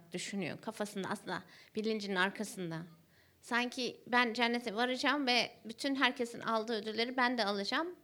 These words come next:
Geçici, hani şeyler vardır ya, şimdi okullarda öyle yapmaya başladılar. Yani herkese bir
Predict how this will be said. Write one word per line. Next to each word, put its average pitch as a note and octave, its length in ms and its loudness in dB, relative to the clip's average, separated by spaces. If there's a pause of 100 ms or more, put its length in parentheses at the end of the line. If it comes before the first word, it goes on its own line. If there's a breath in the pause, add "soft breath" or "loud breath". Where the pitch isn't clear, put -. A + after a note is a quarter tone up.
(300)
Geçici, A#3 360 -4
hani B3 200 0 (260 loud breath)
şeyler C4 440 6
vardır B3+ 320 4
ya, C4+ 100 2
şimdi C4 260 0
okullarda B3+ 540 2
öyle A#3+ 180 2
yapmaya A3+ 360 0
başladılar. G3 500 -6 (580 loud breath)
Yani A#3+ 280 6 (140 loud breath)
herkese D#4 580 4
bir D4 220 0